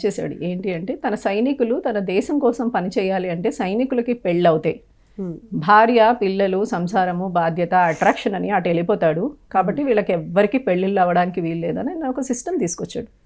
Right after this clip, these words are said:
Speaker 1: మన దేశంలో అలాంటి సిస్టమే లేదుగా.
Speaker 2: Hmm.
Speaker 1: ఎవరైనా పెళ్లి చేసుకోవచ్చు ఇక్కడ. అమ్మాయి
Speaker 2: Hmm.
Speaker 1: అబ్బాయి పెళ్లి చేసుకోవచ్చు, అబ్బ-, అమ్మాయి అమ్మాయి పెళ్లి చేసుకోవచ్చు, అబ్బాయి అబ్బాయి పెళ్లి చేసుకోవచ్చు.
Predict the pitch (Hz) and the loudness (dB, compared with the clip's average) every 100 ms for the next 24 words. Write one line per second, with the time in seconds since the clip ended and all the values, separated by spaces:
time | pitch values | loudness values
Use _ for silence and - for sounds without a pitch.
0 | _ 214 214 226 214 226 311 302 269 269 | _ 0 2 6 6 6 2 2 4 2
1 | 294 254 294 311 285 180 151 165 - _ | 0 -2 0 0 2 2 -2 -4 -8 _
2 | _ _ 214 170 165 277 440 453 226 170 | _ _ -2 0 0 0 2 4 4 2
3 | 160 - 160 151 165 156 175 _ - - | -2 -4 -6 -6 -8 -8 -10 _ -20 -20
4 | _ _ _ - 175 202 214 180 180 262 | _ _ _ 0 2 4 6 6 6 6
5 | 277 262 285 - 247 247 202 160 175 - | 4 2 2 2 0 4 4 4 0 0
6 | 175 190 175 175 240 254 247 240 240 233 | 2 2 2 4 4 6 6 4 2 2
7 | 190 151 160 165 175 233 233 240 226 226 | 2 2 4 4 6 6 6 2 0 0
8 | 240 220 - | -2 -4 -6